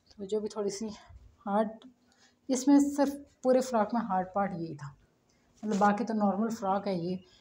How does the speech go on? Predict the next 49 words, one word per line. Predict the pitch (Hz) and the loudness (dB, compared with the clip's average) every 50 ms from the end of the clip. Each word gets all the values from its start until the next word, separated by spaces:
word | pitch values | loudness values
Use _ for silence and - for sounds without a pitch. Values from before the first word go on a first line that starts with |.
| _ _ - | _ _ -6
Without | 208 202 214 208 214 208 196 | 0 4 4 4 4 4 2
बाजू | 196 196 196 196 190 214 | 0 2 2 2 0 -2
है, | 226 220 226 220 | -2 -2 -2 -2
जल्दी | 202 185 185 202 214 | -2 -2 -2 0 0
बन | 208 214 208 | 2 2 2
जाता | 196 196 190 196 - 196 | 2 0 0 0 0 -2
है। | 202 | 0
जो | 185 196 185 | -2 -4 -6
चीज़ | - - 190 175 175 180 | -4 -4 -6 -6 -6 -6
बाजू | 180 185 185 185 185 220 | -2 0 0 2 2 2
में | 220 220 220 214 | 2 2 0 0
सा | - - 202 190 | -2 -2 -2 0
और | 185 185 180 175 | 0 0 0 -2
गले | 165 185 180 196 | -2 -2 -2 0
में | 208 220 208 214 | -2 -2 -2 -4
थोड़ा | 202 180 | -4 -4
सा | - 208 | -4 -6
time | 202 - 190 185 185 185 | -4 -4 -2 -2 -2 -4
लगता | 185 175 - - 202 | -6 -6 -6 -4 -4
है, | 190 | -4
लो, | 190 190 | -2 -4
इसका | 185 - - 208 185 | -6 -6 -10 -8 -4
गला | 180 185 185 190 | -4 -2 -2 -2
भी | 185 214 | -2 -4
सिंपल | - - 196 180 175 190 175 | -6 -6 -8 -8 -8 -8 -8
था | - 190 | -6 -6
और | 180 | -6
बाजू | 170 170 170 165 156 196 | -4 -4 -4 -6 -6 -6
भी | 202 | -8
simple | 202 - 202 185 - 185 180 165 | -8 -8 -10 -12 -12 -12 -10 -8
थे, | 214 226 - - - - - - - - - - - _ - 214 | -8 -8 -8 -10 -18 -20 -20 -20 -18 -16 -18 -18 -18 _ -2 -2
बस | 226 - | -2 0
सिर्फ | - 226 - - | 0 -2 -2 -4
इसका | 208 - - 208 | -4 0 2 4
एक | 196 196 - - 101 180 - - - _ _ _ _ _ - - - - - _ _ - | 4 4 2 0 0 -2 -2 -4 -18 _ _ _ _ _ -20 -20 -20 -20 -20 _ _ 2
patch | - 202 208 226 226 - - - | 4 6 6 6 4 2 0 2
था | 214 202 | 2 2
जो | 196 202 | 2 0
front | 185 - 190 190 190 175 | -2 0 0 0 0 0
पे | - 214 | 0 0
लगने | 196 180 165 175 180 190 | 0 0 0 -2 -2 -4
थी | 185 - 214 226 - - - - - - _ - - | -4 -6 -8 -10 -10 -12 -20 -20 -20 -20 _ -8 -6
और | 185 185 | -4 -2
एक | 190 - _ - | -4 -4 _ -10
पट्टी | 190 - - 220 214 | -10 -6 -4 -4 -4
थी | - 214 214 190 | -2 -4 -4 -4
जो | 185 185 | -4 -4
sides | - - 180 175 170 160 - | -2 0 0 0 0 -2 -4
पे | - - 208 208 | -2 -2 -2 -2